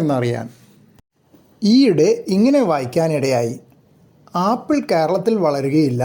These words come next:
എന്തെന്നാൽ ഇവിടെ ചൂട് കൂടുതലാണ്. തെങ്ങ് കാശ്മീരിൽ വളരില്ല, കാരണം അവിടെ തണുപ്പ് കൂടുതലാണ്.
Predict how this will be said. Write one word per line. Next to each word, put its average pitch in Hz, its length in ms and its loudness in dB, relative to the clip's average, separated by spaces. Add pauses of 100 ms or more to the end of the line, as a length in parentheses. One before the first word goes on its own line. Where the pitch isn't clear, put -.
(640)
എന്തെന്നാൽ 190 420 0 (260)
ഇവിടെ 160 260 0 (280)
ചൂട് 262 300 2
കൂടുതലാണ്. 131 460 0 (1200)
തെങ്ങ് 269 420 2 (280)
കാശ്മീരിൽ 247 720 0
വളരില്ല, 143 380 0 (720)
കാരണം 143 360 -2 (360)
അവിടെ 143 280 0 (320)
തണുപ്പ് 254 360 0
കൂടുതലാണ്. 135 460 0